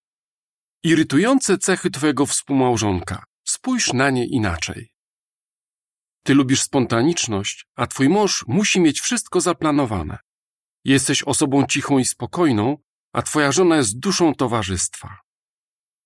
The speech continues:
Czy twój współmałżonek ma jakieś cechy, które działają ci na nerwy?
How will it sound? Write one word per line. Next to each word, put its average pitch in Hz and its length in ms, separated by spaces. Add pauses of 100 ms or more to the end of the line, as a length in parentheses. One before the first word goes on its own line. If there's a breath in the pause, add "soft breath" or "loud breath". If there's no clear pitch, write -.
(160)
Czy 98 180
twój 214 300
współmałżonek 131 1040 (200)
ma 110 280
jakieś 220 440
cechy, 170 460
które 160 280
działają 135 420
ci - 160
na 131 120
nerwy? 107 520